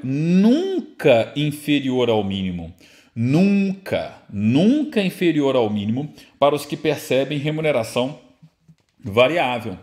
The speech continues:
ok? Então a letra A não é a resposta. Letra B, décimo terceiro salário,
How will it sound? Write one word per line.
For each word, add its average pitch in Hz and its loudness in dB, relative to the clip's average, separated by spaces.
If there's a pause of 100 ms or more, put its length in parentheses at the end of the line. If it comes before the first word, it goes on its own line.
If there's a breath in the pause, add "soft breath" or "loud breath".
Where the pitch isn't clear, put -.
(140)
ok? 170 0 (220 loud breath)
Então 120 2
a 131 4
letra 135 -2
A 139 -2
não 175 -2
é 143 2
a 143 -2
resposta. 120 -8 (460 loud breath)
Letra 277 2
B, 104 -4 (240)
décimo 214 2
terceiro 202 -2
salário, 190 0